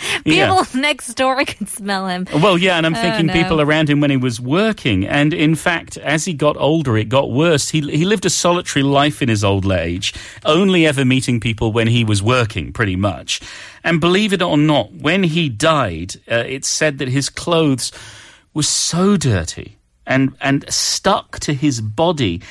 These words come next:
Speaker 1: that they needed to be cut and peeled off of him.
Speaker 2: Oh, my goodness. Well, I guess
Speaker 1: Yeah.
Speaker 2: if you are that dedicated and, again, obsessed with, uh,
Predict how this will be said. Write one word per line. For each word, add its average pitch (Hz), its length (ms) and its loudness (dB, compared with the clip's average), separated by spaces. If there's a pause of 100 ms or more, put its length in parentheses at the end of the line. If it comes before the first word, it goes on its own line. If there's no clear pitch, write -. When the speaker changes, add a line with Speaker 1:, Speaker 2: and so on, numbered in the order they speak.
(140)
Speaker 1:
that 147 140 -4
they 165 100 2
needed 165 220 2
to 156 60 0
be 147 120 0
cut - 420 -4
and 131 240 0
peeled 131 380 0 (160)
off 131 200 0
of 95 120 0
him. - 220 -8 (120)
Speaker 2:
Oh, 233 220 2
my 220 240 2
goodness. 220 580 -2
Well, 247 100 4
I 285 80 6
guess 320 220 4
Speaker 1:
Yeah. 85 80 -2 (240)
Speaker 2:
if 240 80 -2
you 330 120 6
are 302 120 4
that 247 280 0
dedicated 220 640 -2
and, 208 160 0
again, 196 220 0
obsessed - 640 -4
with, 202 480 0
uh, 185 420 4